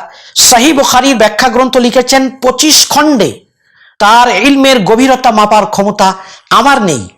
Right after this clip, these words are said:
এত সত্ত্বেও তিনি হানাফি মাযহাব মেনে চলতেন। ইমাম ইবনে আব্দুল বার মালিকের রাহিমাহুল্লাহ কোরআন সুন্নাহর খনি, এত সত্ত্বেও তিনি মালিকি মাযহাব মেনে চলতেন।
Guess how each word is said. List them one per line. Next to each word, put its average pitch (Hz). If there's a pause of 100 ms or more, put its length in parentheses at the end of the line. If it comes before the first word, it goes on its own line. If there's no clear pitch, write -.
(580)
এত 214
সত্ত্বেও 180 (520)
তিনি 254
হানাফি 208
মাযহাব 240
মেনে 151
চলতেন। 104 (1040)
ইমাম 285 (100)
ইবনে 269
আব্দুল 277
বার 269
মালিকের 233
রাহিমাহুল্লাহ 180 (420)
কোরআন 269
সুন্নাহর 254
খনি, 262 (960)
এত 202
সত্ত্বেও 233
তিনি 202 (320)
মালিকি 254
মাযহাব 196
মেনে 156
চলতেন। 120